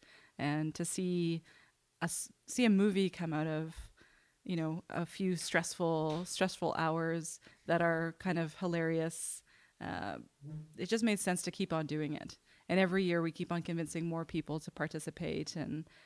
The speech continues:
and I think every year our movies get a little bit better and a little bit more polished and a little bit, uh, the plot makes a bit more sense <laughs> each time.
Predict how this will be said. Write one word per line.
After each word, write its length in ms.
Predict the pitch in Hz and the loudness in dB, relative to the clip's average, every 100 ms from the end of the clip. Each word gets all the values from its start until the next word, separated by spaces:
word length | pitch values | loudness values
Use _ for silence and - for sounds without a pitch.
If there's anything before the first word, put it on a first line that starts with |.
| - - - - - - | -20 -20 -20 -20 -10 0
and 100 | 233 | 2
I 60 | |
think 200 | 233 247 | 4 2
every 180 | 254 247 | 2 4
year 140 | 240 226 | 4 4
our 80 | |
movies 260 | 214 185 190 | 4 4 2
get 120 | - | 2
a 60 | 165 | 2
little 240 | 160 180 185 | 2 2 4
bit 200 | 180 156 | 2 2
better 280 | 160 185 202 | 2 2 0
and 100 | 175 | 0
a 40 | |
little 180 | 165 165 | 0 0
bit 120 | 175 | 0
more 160 | 170 165 | 0 -2
polished 460 | - 165 180 180 165 | 0 2 2 0 -2
and 100 | 160 | -2
a 40 | |
little 200 | 160 165 | -2 -2
bit, 320 | 165 160 - | 0 -2 -2
uh, 300 | 151 147 165 175 - - - | -2 -2 -2 -6 -12 -14 -10
the 80 | |
plot 420 | 175 - 214 - - | 2 4 4 2 -2
makes 300 | 190 175 - | -2 -2 -4
a 40 | |
bit 180 | 180 - | -4 -2
more 160 | 190 170 | -2 -2
sense 500 | - 196 254 - - | -2 -2 -4 -10 -4
<laughs> 40 | |
each 220 | 226 214 | -4 0
time. 280 | 233 226 294 | 4 4 2